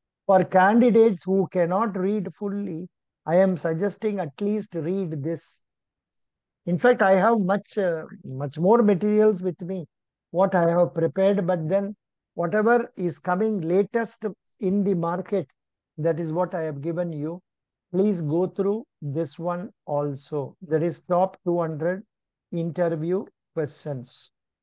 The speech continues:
Okay. Then power capsule. Um, there is no end English, but my suggestion is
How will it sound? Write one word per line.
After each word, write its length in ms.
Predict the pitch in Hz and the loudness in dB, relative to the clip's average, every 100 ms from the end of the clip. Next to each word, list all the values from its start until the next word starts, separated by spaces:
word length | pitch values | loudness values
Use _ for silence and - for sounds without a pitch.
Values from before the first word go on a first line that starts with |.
| - | -4
Okay. 480 | 143 139 196 185 139 _ _ _ _ _ _ _ _ - | -2 0 2 2 0 _ _ _ _ _ _ _ _ 0
Then 320 | 156 185 190 | 4 4 2
power 400 | - 196 208 196 | 2 4 4 4
capsule. 540 | 196 180 - 202 208 349 | 2 0 0 0 0 -2
Um, 220 | - 190 - 214 - | -8 -10 -8 -10 -6
there 180 | 196 196 | 2 4
is 160 | 202 170 | 6 6
no 200 | 240 247 | 6 6
end 400 | 196 208 208 151 | 6 6 4 2
English, 500 | 180 190 190 170 - _ _ _ _ - | 2 2 4 2 -2 _ _ _ _ 2
but 240 | 185 180 _ _ _ _ _ | 2 2 _ _ _ _ _
my 280 | 160 190 262 | 0 2 2
suggestion 600 | - 190 170 196 - 190 | 2 0 0 -2 -2 -4
is 260 | 180 - | -4 -8